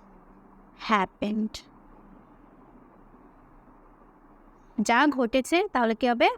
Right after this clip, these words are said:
What happened। And start over। Start over হচ্ছে একটা ফ্রেজ, যার মানে হচ্ছে যে আবার নতুন করে কোনো কিছু শুরু করা।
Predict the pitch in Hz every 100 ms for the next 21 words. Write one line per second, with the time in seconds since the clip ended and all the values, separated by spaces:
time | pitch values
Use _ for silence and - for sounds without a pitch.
0 | - 220 262 - _ - 214 - - 185
1 | 202 - - _ _ _ _ _ _ _
2 | - 220 226 453 - - - _ - -
3 | - - - - - - - - - -
4 | - - - - - - - - - -
5 | - - - 262 - - - 233 190 220
6 | 330 _ - - _ _ _ - _ -
7 | - - - - - - - - - -
8 | - - 226 202 - - - - - -
9 | - - - - - - 254 - 302 311
10 | 440 - 277 277 311 294 - 285 - 262
11 | - 220 190 285 - - 202 196 202 202
12 | 262 294 - 320 320 220 202 202 202 202
13 | 226 - 359 403 392 339 339 330 262 220
14 | 208 - 359 381 285 202 - 190 214